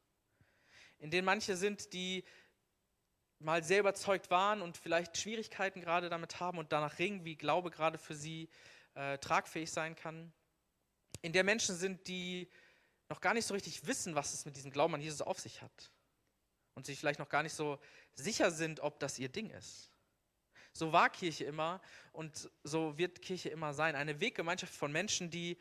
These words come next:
an unterschiedlichen Stellen im Glauben und im Leben unterwegs sind und die die große Chance hat, darüber gemeinsam ins Gespräch zu kommen.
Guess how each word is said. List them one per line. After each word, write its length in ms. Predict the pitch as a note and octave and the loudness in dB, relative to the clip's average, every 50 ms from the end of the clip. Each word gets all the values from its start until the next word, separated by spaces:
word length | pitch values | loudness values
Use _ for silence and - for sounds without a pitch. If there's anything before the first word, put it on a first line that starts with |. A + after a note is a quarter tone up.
| - - - - - - _ | -12 -20 -20 -20 -20 -14 _
an 120 | - F3 F3 | -6 -4 -2
unterschiedlichen 600 | C4 C4 B3+ B3+ G#3+ - G#3+ F3+ F#3 D#3+ F3 E3 | -2 0 0 2 2 2 0 -2 -6 -8 -6 -4
Stellen 320 | - - F3+ F3+ G3 F#3 | -4 -2 0 0 0 0
im 100 | F3 D#3+ | -2 -2
Glauben 380 | D#3 D#3+ E3 F3 F3+ F3+ F3 - | 4 6 6 6 6 2 -2 -8
und 220 | - D#3 D3+ - | -10 -12 -8 -8
im 100 | D#3 D3 | -6 -4
Leben 180 | D3+ F3 F#3+ E3 | -2 -2 -2 -4
unterwegs 520 | D#3 - - C3+ C3+ F3 A#3+ - - - | -4 -8 -6 -2 0 0 0 0 -2 -4
sind 300 | - D3 C#3+ D3 - - - - - - - - - _ | -4 -4 -4 -6 -10 -16 -20 -20 -20 -20 -20 -20 -20 _
und 220 | - D3+ D3+ D3 - | -12 -10 -10 -8 -8
die 80 | D#3+ | -8
die 100 | D3 D3 | -8 -8
große 320 | C#3 D3 D3 G3+ A#3 G#3+ F#3+ | -4 0 4 4 4 4 4
Chance 360 | - - F#3 F#3 F#3+ - - | 2 2 2 0 0 0 0
hat, 140 | D3+ D3 - | 0 0 0
darüber 380 | E3+ E3+ F#3+ F3 E3+ E3 D3+ | 0 0 0 0 0 0 0
gemeinsam 360 | D3 D3+ D3+ D#3+ E3+ D#3+ D3+ D3 | 0 0 -2 -2 -2 -2 -4 -6
ins 160 | C#3+ - - | -6 -10 -8
Gespräch 340 | - - - - C#3 C#3 - | -10 -8 -6 -6 -8 -8 -8
zu 120 | - - | -14 -16
kommen. 380 | - - - F#2+ F#2+ A2+ A#2+ | -14 -14 -14 -14 -14 -16 -20